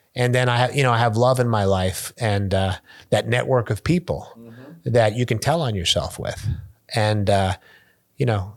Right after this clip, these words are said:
Speaker 1: that's what it's all about. That's the formula.
Speaker 2: That is.
Speaker 1: That's the formula. It's so simple.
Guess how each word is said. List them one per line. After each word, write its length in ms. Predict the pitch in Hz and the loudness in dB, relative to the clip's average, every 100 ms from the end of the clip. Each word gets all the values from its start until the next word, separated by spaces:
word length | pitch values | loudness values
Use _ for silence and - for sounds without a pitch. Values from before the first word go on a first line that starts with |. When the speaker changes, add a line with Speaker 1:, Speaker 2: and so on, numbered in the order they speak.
| - | -6
Speaker 1:
that's 220 | 117 127 156 | -2 2 2
what 80 | |
it's 120 | 135 - | 2 4
all 120 | 117 | 2
about. 280 | 110 123 - | 2 0 0
That's 240 | 117 - | 0 0
the 60 | 110 | 0
formula. 540 | 113 113 127 - 101 - 113 | -2 -2 -2 -6 -10 -14 -2
Speaker 2:
That 160 | 131 | 0
is. 460 | 151 170 165 - - - | 2 0 -2 -6 -10 -2
Speaker 1:
That's 180 | 113 - | 0 2
the 60 | |
formula. 420 | 107 110 120 90 | 2 0 2 0
It's 160 | 80 - | -4 0
so 240 | - 135 | 0 2
simple. 760 | 117 - - 135 120 95 - - | 2 2 0 -2 -4 -6 -8 -18